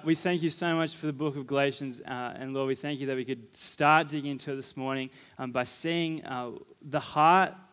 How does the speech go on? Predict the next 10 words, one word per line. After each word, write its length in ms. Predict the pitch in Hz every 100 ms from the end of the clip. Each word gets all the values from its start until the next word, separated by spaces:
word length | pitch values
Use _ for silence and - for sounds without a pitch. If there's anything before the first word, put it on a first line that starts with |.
| -
of 220 | 147 143
what, 180 | 151 151 147 - _ 143
uh, 260 | 127 123 120 120 _ _
Galatians 500 | - 147 165 156 156 135
is 140 | 131
on 160 | 127 131
about, 360 | 127 127 123 - _ _ _
um, 200 | 127 120
the 100 | 117
gospel, 600 | 117 151 147 143 - 113